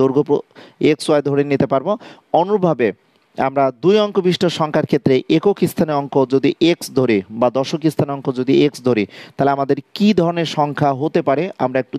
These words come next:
দেখে নিই। তাহলে আমরা সেভেন্টি থ্রি কে যদি আমরা একটু ভাঙতে চাই, তাহলে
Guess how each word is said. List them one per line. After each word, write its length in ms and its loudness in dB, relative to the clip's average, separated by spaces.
দেখে 240 0
নিই। 100 -8
তাহলে 220 0
আমরা 140 -2
সেভেন্টি 360 2
থ্রি 140 0
কে 80 2
যদি 200 0
আমরা 200 -2
একটু 240 -6
ভাঙতে 380 -2
চাই, 160 -2
তাহলে 200 0